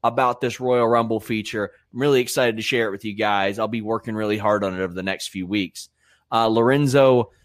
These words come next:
Mura sent a super chat. If you got a question to ask, ask with that, uh, hit me with it, buddy, and I'll, I'll answer it.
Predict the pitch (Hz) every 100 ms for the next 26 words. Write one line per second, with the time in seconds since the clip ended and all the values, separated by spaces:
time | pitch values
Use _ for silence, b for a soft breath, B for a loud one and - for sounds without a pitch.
0 | b 135 156 165 123 - 127 113 - 123
1 | 123 - 135 127 147 185 156 180 165 -
2 | 165 156 147 151 151 - - 147 - 143
3 | 151 139 139 b b b 123 120 110 160
4 | 143 131 127 127 131 127 131 120 113 113
5 | 113 113 117 113 107 104 110 101 113 117
6 | - 90